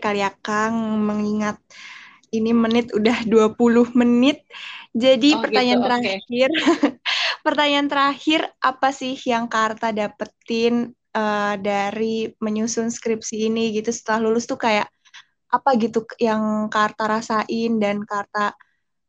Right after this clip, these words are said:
Speaker 1: apa ya, ibaratnya hikmahnya lah gitu dari perjuangan menyusun skripsi ini gitu?
Speaker 2: Kalau apa yang aku rasain ketika aku lulus? Menyesal.
Speaker 1: Kenapa?
Speaker 2: Menyesal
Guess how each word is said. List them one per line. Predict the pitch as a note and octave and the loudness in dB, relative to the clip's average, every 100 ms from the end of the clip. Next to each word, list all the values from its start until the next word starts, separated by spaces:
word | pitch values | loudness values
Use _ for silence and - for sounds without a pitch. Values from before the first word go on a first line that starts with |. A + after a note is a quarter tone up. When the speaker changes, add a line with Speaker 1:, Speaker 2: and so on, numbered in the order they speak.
| _ _ _ _ | _ _ _ _
Speaker 1:
apa | B3 D#4 A#3+ | -6 -2 0
ya, | G3+ | 0
ibaratnya | G3 G3 G3+ G#3 C4 C#4+ C#4+ C#4 - - | 0 0 -2 -2 0 2 2 -2 -6 -6
hikmahnya | A#3+ C#4 C4 C#4 D4 D4+ | -2 2 2 4 4 6
lah | C#4+ A#3+ G#3+ | 4 2 -4
gitu | A3 G#3 | -2 0
dari | G#3 G#3+ A3 | 0 0 -2
perjuangan | A3 A3 G#3+ G#3+ A3 A3 A3 | 0 2 2 0 0 -2 -2
menyusun | A3 A3 A3 A3 | -2 -2 -2 -4
skripsi | - G#3+ G#3+ - G#3+ | -4 -6 -8 -8 -8
ini | G#3 G#3 G3 | -6 -6 -6
gitu? | F#3+ F#3+ - - _ _ _ _ _ _ _ _ _ _ _ | -8 -8 -12 -14 _ _ _ _ _ _ _ _ _ _ _
Speaker 2:
Kalau | A3+ A3+ A#3 A#3 A#3 A3 | -10 -8 -6 -6 -6 -6
apa | A3 G#3 | -4 -4
yang | F3 | -4
aku | G3+ G#3 | -4 -6
rasain | G3 G#3 G3 F#3+ | -6 -10 -12 -12
ketika | G3+ F#3+ - F3 F#3+ | -14 -16 -12 -10 -10
aku | - G3 F#3+ | -14 -14 -10
lulus? | F#3 F3+ F3 - - - _ _ _ _ _ _ _ _ _ | -8 -8 -10 -12 -16 -18 _ _ _ _ _ _ _ _ _
Menyesal. | A3+ B3 - E3+ - _ _ _ _ _ _ _ _ _ _ - | -6 -6 -8 -14 -16 _ _ _ _ _ _ _ _ _ _ -6
Speaker 1:
Kenapa? | D#4+ F#4+ B4 - A4 A4 - _ _ - - _ _ _ _ _ _ - | -4 -4 -4 0 0 0 -8 _ _ -20 -20 _ _ _ _ _ _ -10
Speaker 2:
Menyesal | G#3 G3+ B3 | -8 -8 -8